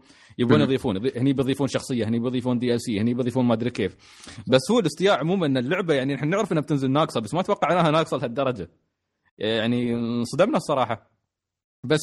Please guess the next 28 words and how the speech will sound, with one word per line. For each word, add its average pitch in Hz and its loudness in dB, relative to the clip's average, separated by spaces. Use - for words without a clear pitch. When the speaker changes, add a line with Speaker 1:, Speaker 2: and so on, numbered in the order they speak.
Speaker 1:
أتوقع 151 6
Speaker 2:
زين، 156 -2
بس 175 2
عشان 190 0
ال-، 127 -4
سوري 139 -2
قاطعتك 120 -10
سعيد، 131 -4
بس 160 -2
عشان 180 2
الناس 151 -2
يفهمون 123 -2
اللي 104 -4
نقصده، 127 -2
ممكن 160 0
بس، 131 -4
آه، 110 2
ت-، - -12
تعدد 123 2
يعني 107 -4
واحد، 123 -6
اثنين، 131 -6
ثلاثة، 123 0
شو 117 -8
اللي 135 -4
بالضبط 110 -6
كان 107 -6
ناقص؟ 101 -6